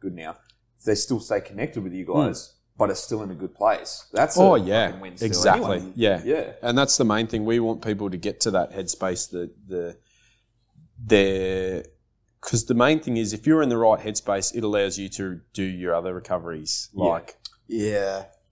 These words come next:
Speaker 2: oh, if someone, if someone doesn't feel comfortable leaving the house and they've got musculoskeletal injuries or other injuries they need treatment, but they're not keen to leave the house, they're never gonna get
Speaker 1: Mm.
Speaker 2: the treatment for the physical side of it. So if we can build up their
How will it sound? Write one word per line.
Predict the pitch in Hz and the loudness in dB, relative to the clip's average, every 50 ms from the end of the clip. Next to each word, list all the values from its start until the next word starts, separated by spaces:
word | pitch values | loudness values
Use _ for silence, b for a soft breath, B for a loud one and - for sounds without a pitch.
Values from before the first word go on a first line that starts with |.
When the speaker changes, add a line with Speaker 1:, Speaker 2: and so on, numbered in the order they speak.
| _ _ _ _ - | _ _ _ _ 2
Speaker 2:
oh, | 117 107 98 92 | 4 6 6 6
if | 90 - | 4 2
someone, | - - 131 117 113 110 104 104 - 120 | 0 0 0 0 0 -2 -4 -6 -6 -4
if | 113 | -2
someone | - - 135 127 120 | 2 2 2 2 0
doesn't | 110 101 104 - | -2 -2 -4 -4
feel | - 110 95 | -4 -4 -2
comfortable | - 110 107 - 107 98 98 98 | -2 -4 -6 -6 -6 -6 -4 -4
leaving | 98 101 98 95 92 | -4 -4 -4 -4 -6
the | 87 82 | -8 -6
house | 98 101 98 95 - - | -4 -2 -2 -2 -2 -2
and | 92 92 | -4 -8
they've | 90 85 - | -8 -8 -2
got | - 98 92 87 - - _ _ _ _ _ _ _ _ _ _ - | 2 2 2 2 0 -6 _ _ _ _ _ _ _ _ _ _ -6
musculoskeletal | 107 101 95 - - - 104 98 92 - - - 101 98 98 98 98 95 | -2 -2 0 0 -2 -4 -4 -4 -2 -2 -2 -2 -2 -4 -2 -4 -6 -8
injuries | 95 92 90 95 92 92 90 87 95 | -8 -8 -6 -6 -6 -6 -4 -4 -4
or | 95 92 92 92 87 85 85 - - - | -4 -4 -4 -6 -8 -12 -18 -16 -2 4
other | 95 101 101 107 | 4 4 4 2
injuries | 95 98 98 95 98 95 85 | -2 -2 -6 -6 -6 -6 -4
they | - 90 90 | -4 -4 -4
need | 90 90 85 - | -6 -8 -6 -6
treatment, | - - 113 135 - 110 95 85 - | -2 0 0 0 0 -2 -6 -6 -2
but | 101 101 | -2 0
they're | 98 98 92 | 0 0 -4
not | 101 107 - - _ | -4 -8 -8 -10 _
keen | - 107 104 104 98 | -10 -6 -6 -4 -4
to | 95 | -2
leave | 92 101 98 85 | -2 -2 -4 -4
the | 85 - | -6 -4
house, | - 104 113 107 92 - - | 0 2 2 2 2 0 -2
they're | - 98 95 | -4 -6 -6
never | 92 104 117 123 107 | -4 -4 -2 -2 -2
gonna | 92 87 82 82 | -2 -4 -8 -8
get | 80 90 92 - - _ _ _ _ | -6 -6 -6 -6 -8 _ _ _ _
Speaker 1:
Mm. | 113 104 98 92 90 | -20 -18 -16 -8 -6
Speaker 2:
the | 98 | -4
treatment | 90 - - 107 104 - 101 98 - - | -4 -2 -2 -2 -4 -4 -4 -10 -12 -12
for | - - 98 | -12 -12 -10
the | 87 85 | -10 -10
physical | - - 101 101 135 135 147 120 | -8 -6 -2 -2 -2 -2 -2 0
side | - - 95 85 85 87 | 0 2 2 2 0 0
of | 85 82 85 | -2 -4 -10
it. | - - - - | -12 -10 -10 -6
So | - 101 95 90 90 90 - b b b b b b b b - | -2 0 0 0 0 -4 -10 b b b b b b b b -8
if | 98 - - | -6 -2 0
we | 120 123 117 | 0 0 2
can | 117 101 92 | 0 -4 -4
build | - 104 101 101 95 | -4 -6 -6 0 0
up | 95 90 - - | 0 0 0 -4
their | 101 92 90 87 90 87 85 - _ | -4 -2 -2 -2 -2 -4 -6 -8 _